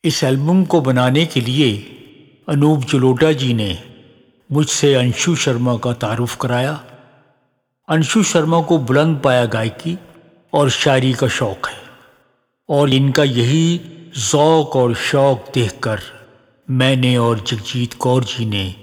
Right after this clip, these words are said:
یہ فیصلہ کیا کہ ان کا البم بنایا جائے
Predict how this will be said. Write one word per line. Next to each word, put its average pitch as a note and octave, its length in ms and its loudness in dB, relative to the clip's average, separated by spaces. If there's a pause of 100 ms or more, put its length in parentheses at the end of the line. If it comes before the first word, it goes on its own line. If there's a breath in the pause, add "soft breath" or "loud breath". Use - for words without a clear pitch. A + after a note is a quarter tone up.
(280)
یہ C3 120 2
فیصلہ B2 460 -2 (100)
کیا A2 300 -6 (580)
کہ D3+ 220 -4
ان D3 200 0
کا C#3 240 0
البم A#2+ 360 -2
بنایا G#2+ 380 -4
جائے F2+ 280 -12